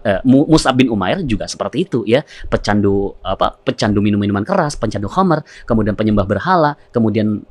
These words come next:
penggemar pesta. Tapi ketika mengenal Islam, maka ditinggalkan, tidak terlena dengan nikmat dunia.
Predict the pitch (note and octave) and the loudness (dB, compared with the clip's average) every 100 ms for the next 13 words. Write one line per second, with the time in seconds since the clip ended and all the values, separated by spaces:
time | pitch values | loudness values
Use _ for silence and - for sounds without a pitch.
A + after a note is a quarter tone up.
0 | - A#2+ G#2+ G2+ C3+ F3+ - A2+ - - | -2 2 2 2 -2 -8 -6 -8 -8 -14
1 | - A#2+ B3 - F#3+ E3 D#3 D3+ - F#3+ | -2 0 0 -2 0 2 2 0 0 -4
2 | A#2 A2+ B2 A#2+ C#3+ A#2 A2+ G2 F#2 F2 | -4 -6 -4 -2 0 -2 -2 -2 -4 -8
3 | E2 - - C#3 D3 C#3 D3 E3+ A#2 G2 | -10 -8 0 4 4 2 0 0 0 -2
4 | G2+ A2 G2 G#2+ G#2 G2 | -4 -4 -4 -2 -2 -2